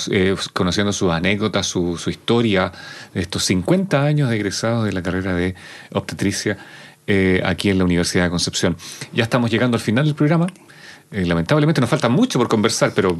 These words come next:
pero agradecemos que esté con nosotros, eh, a estas horas y, y, y conversando sobre su historia de matrona. Pero antes de terminar, en una breve, en algo muy, muy breve,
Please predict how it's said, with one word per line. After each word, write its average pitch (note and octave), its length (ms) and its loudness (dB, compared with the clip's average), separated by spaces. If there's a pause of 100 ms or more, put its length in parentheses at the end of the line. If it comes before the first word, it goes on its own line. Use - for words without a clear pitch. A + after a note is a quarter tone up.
pero E2 260 0
agradecemos E2+ 540 0
que - 80 -2
esté G2 180 -2
con G2 100 2
nosotros, G2+ 400 -2 (440)
eh, E2+ 440 2
a E2+ 120 2
estas E2+ 220 -4
horas F2 220 2
y, E2+ 240 2
y, D#2+ 440 -2 (320)
y - 100 -4
conversando G#2+ 420 2
sobre F#2+ 300 2
su G#2+ 340 2
historia F#2+ 540 2
de F2 100 2
matrona. E2 400 0 (520)
Pero A#2 100 4
antes F3 220 4
de D#3 100 4
terminar, C3 460 0 (100)
en A2 140 -4
una A#2 160 0
breve, A#2+ 460 0 (280)
en G#2 320 -2
algo A#2+ 240 2
muy, D#3 140 4
muy E3 200 4 (180)
breve, D#3+ 500 2